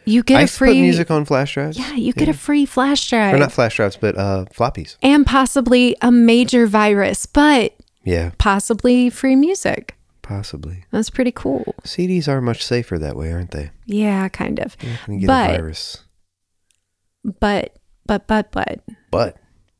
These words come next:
Speaker 1: Big ad for A O L.
Speaker 2: You have the mail.
Speaker 1: Yeah.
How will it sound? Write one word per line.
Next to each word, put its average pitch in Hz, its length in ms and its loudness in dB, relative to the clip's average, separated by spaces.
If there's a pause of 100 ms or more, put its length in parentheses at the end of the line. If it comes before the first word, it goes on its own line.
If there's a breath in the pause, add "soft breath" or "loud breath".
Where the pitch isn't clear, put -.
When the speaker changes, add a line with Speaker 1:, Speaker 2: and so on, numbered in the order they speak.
(200)
Speaker 1:
Big 269 220 4
ad 247 280 2
for 220 180 0
A 202 260 2
O 180 120 4
L. 180 380 -4 (840)
Speaker 2:
You 196 420 4
have 160 520 2
the 139 100 4
mail. 113 580 0
Speaker 1:
Yeah. 226 580 -6